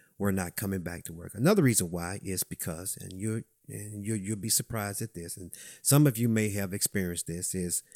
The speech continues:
uh, a lack of childcare for the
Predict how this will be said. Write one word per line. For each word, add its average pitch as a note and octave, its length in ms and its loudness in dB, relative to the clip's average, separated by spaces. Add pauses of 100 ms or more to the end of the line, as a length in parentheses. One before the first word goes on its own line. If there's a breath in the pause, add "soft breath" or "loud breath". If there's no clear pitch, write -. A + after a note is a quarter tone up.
(300 soft breath)
uh, G2 260 -2 (100)
a G#2 100 -4
lack G#2+ 460 0
of F#2+ 140 -8
childcare E2+ 680 -4 (880)
for G2+ 420 2
the F2+ 420 -2